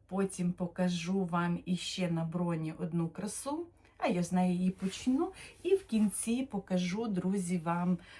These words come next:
е, декілька робіт своїх і озвучу на них ціни. Можливо, можливо, комусь вони приглянуться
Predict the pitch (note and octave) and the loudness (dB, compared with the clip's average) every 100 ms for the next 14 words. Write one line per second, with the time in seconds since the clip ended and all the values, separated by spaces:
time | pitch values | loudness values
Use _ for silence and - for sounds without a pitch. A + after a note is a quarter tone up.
0 | - - F#3 F#3 F#3 F3+ G3 G3 F#3+ F#3 | -12 -4 0 0 0 2 2 0 -2 -2
1 | G3+ G3+ E4+ G4 - - - - G#3 - | 0 -2 -2 -4 -8 -20 -20 -10 -6 -6
2 | G#3 A3 G#3 G#3 G#3+ G#3+ - G3+ A#3+ B3 | 0 0 0 -2 -2 -4 -6 -6 -2 2
3 | G3 E3 E3 G3+ G3 F3 D#3+ D#3+ D#3 - | 2 0 0 0 2 -2 0 -2 -4 -6
4 | - - A3 C4 B3 C4 - F#3+ E3+ E3+ | -10 -6 -2 -2 -2 -6 -6 -2 -2 -2
5 | F#3 G3 G3 F#3+ - - - - - E3+ | -2 0 -2 -4 -10 -20 -20 -16 -12 -2
6 | G3 G3 F#3+ E3 E3 F#3 - E3+ F3 F#3+ | 0 0 -2 -4 -4 -4 -4 0 0 0
7 | - _ _ _ _ _ _ G3 G3 E3 | -4 _ _ _ _ _ _ -2 -2 0
8 | F3 E3+ F3 - G#3 | 0 0 -2 -6 -10